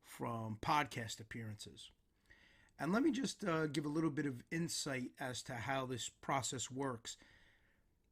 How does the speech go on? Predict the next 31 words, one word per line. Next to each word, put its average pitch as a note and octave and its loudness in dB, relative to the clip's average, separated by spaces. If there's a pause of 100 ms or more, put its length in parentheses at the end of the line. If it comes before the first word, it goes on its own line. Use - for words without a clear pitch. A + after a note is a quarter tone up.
(120)
That's A#3+ 6
why G#3 10
I G3 10
always F3+ 8
say F3 4
it's C3 -2
very D#3 2
important D3 -2
to C3+ -2
listen C#3+ -2
to C3+ -6
two C3+ -2
sides, A#2 -2 (180)
uh, C3+ -12 (520)
to D3+ -4
bo-, D#3 0
to C#3 0
all C#3 4
the C3 0
sides A#2+ 0
you A#2 -6
can, A#2 -2
actually, A#2+ -4
because B2+ -2
in, C#3 2
in C3 -2
court, G3+ 6
it D#3 -2
works F#3 4
very E3 6
similar. C3 0